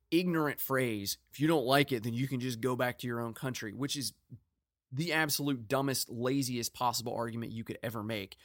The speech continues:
because it's always, the people who say, "If you don't like it, then leave," are always the s-, the people who were also born here.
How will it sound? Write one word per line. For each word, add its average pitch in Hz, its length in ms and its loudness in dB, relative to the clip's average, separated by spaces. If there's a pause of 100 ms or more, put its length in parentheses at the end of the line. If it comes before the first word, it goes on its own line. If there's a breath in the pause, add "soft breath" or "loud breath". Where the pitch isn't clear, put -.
(140)
because 131 280 2
it's 117 120 -2 (120)
always, 170 440 8 (160 loud breath)
the 147 80 0
people 220 300 2
who 202 140 2
say, 160 380 6
"If 123 180 0
you 160 80 0
don't 151 120 4
like 139 240 4
it, 139 120 0
then 123 180 0
leave," 151 300 0
are 147 120 4
always 190 360 2
the 147 60 -2
s-, - 220 2
the 135 60 -4
people 180 320 0
who 151 140 2
were 139 240 0
also 127 400 2
born 117 340 -4
here. - 320 -16